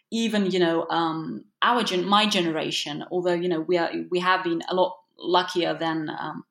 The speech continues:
you know, up until this year. Uh, we have been, uh, a little luckier than, you know, our grandparents, for example.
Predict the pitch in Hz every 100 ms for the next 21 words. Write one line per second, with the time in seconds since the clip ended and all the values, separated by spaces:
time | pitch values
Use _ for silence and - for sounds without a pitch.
0 | - 175 - - 175 190 175 165 160 156
1 | 165 _ _ - - - 160 165 - -
2 | - - - 185 175 208 226 226 214 190
3 | - 175 170 - 190 190 185 180 185 180
4 | 165 165 165 165 165 156 156 156 156 156
5 | 165 233 285 247 143 - 349 - 160 160
6 | 196 202 196 -